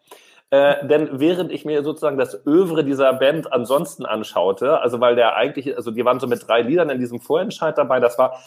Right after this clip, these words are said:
das hatte sowas wie unserer J E S C in diesem Jahr. Ben, ich hab dich vorgewarnt, das dauert ein bisschen länger, aber ich komme gleich zum Punkt.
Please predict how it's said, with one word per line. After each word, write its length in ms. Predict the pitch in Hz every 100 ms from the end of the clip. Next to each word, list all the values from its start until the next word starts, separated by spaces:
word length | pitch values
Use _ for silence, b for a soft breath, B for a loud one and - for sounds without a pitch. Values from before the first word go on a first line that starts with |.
| B
das 160 | 131 120
hatte 200 | 160 180
sowas 280 | 160 160 160
wie 140 | 151
unserer 300 | - 147 147
J 260 | 135 165 165
E 120 | 127
S 260 | 123 120 -
C 180 | - 95
in 100 | 95
diesem 240 | 101 101
Jahr. 220 | 95 87 87
Ben, 140 | 143
ich 160 | 151 147
hab 140 | 151
dich 140 | 185
vorgewarnt, 540 | - 185 156 120 92 101
das 140 | 113
dauert 260 | 120 120 131
ein 60 |
bisschen 200 | 147 151
länger, 200 | 139 135
aber 100 | 110
ich 100 | -
komme 200 | - 147
gleich 180 | 165 160
zum 200 | - 147
Punkt. 220 | - -